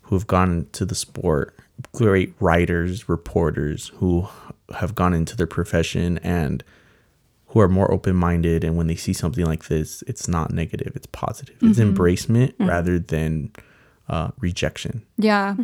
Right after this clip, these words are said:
Speaker 2: I feel like also I saw Coming Out Colton a few months ago,
Speaker 1: Mm-hmm.
Speaker 2: and I feel like, you know, it, it was good to see, um, like, firsthand, like, a documentary, a documentary style, a film,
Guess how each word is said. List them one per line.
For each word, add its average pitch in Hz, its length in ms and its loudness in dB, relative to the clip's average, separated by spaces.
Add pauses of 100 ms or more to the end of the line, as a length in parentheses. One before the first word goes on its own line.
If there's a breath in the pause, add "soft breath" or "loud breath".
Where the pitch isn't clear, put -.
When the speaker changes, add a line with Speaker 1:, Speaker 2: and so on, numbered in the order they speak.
(120)
Speaker 2:
I 220 120 6
feel 240 140 6
like 233 300 2 (520 loud breath)
also 214 320 8
I 202 180 6
saw 208 400 2
Coming 220 320 2
Out 202 160 -2
Colton 190 720 0 (120)
a 190 100 -2
few 202 180 -4
months 190 260 -2
ago, 185 420 0
Speaker 1:
Mm-hmm. - 80 0
Speaker 2:
and 165 240 -2
I 185 80 -2
feel 196 160 -2
like, 180 360 -4 (120)
you 226 160 2
know, 208 340 -2 (160)
it, - 380 2
it 220 100 6
was 226 160 6
good 214 280 6
to 233 160 6
see, 226 600 0 (180)
um, 196 600 0
like, 202 180 0
firsthand, 202 600 0
like, 208 120 -2
a 202 60 0
documentary, 190 580 0 (640)
a 214 140 4
documentary 202 580 2
style, 190 640 -2 (440 loud breath)
a - 80 -4
film, 208 500 2